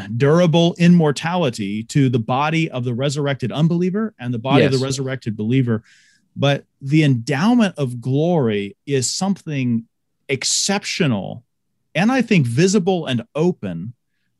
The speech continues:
Speaker 1: um, that is given to the believer, so that even his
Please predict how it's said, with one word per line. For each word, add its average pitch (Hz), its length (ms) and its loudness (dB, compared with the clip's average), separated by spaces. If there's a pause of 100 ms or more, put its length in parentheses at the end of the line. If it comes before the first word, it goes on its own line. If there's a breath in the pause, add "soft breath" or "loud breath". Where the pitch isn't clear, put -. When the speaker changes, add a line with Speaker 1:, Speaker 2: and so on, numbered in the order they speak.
Speaker 1:
um, 123 480 2
that 131 260 0
is 131 260 2
given 151 460 0
to 147 140 -2
the 127 80 0
believer, 117 720 -2
so - 200 -4
that 135 160 -4
even 175 320 0
his 139 260 0